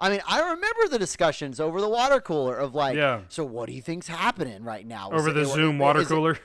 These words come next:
Speaker 2: <laughs>
Speaker 1: yeah. You know, is it for real? Uh, is
Speaker 2: Right.
Speaker 1: it fake? What is happening in, in
Speaker 2: Yeah.
Speaker 1: Westville? Um,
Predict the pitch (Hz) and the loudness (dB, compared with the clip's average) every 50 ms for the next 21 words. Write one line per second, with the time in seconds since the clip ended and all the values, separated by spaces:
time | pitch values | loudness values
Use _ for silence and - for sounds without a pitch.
0 | - - - _ 143 143 202 208 160 117 190 - - 202 - - - 165 160 165 | -16 -20 -16 _ -2 2 4 4 4 2 0 -4 -6 -8 -6 -4 -4 -2 0 2
1 | 156 151 135 143 156 135 131 170 143 - 160 156 139 127 131 131 131 151 180 226 | 2 2 2 2 0 0 0 -4 -2 0 -2 -2 -2 -2 -4 -2 2 4 6 6
2 | 254 269 277 269 - - - _ _ _ - 156 147 107 147 156 127 120 117 113 | 6 4 4 0 -6 -14 -20 _ _ _ -2 -2 0 0 0 2 2 2 2 0
3 | 107 - - - 175 165 170 196 226 214 - 151 135 135 165 202 254 277 254 247 | -2 -8 -4 -2 2 4 6 4 4 2 0 -4 -2 0 2 2 0 -2 -4 -4
4 | 254 277 294 302 - 359 294 269 240 185 160 147 147 147 143 - 151 143 135 131 | -2 -2 -4 -2 -4 -4 -4 -2 -2 -2 -2 -2 -4 -4 -4 -4 -4 -4 -2 -4
5 | 127 123 117 113 - _ _ _ - 123 123 117 107 104 95 92 123 123 139 131 | -6 -8 -8 -10 -14 _ _ _ -4 0 0 2 2 0 -2 -6 -4 -2 -2 0
6 | 117 110 104 98 - _ _ _ _ _ _ _ _ 127 123 117 110 107 101 95 | 0 -2 -4 -6 -10 _ _ _ _ _ _ _ _ -6 -6 -4 -4 -6 -8 -10
7 | 95 95 98 117 | -12 -16 -20 -20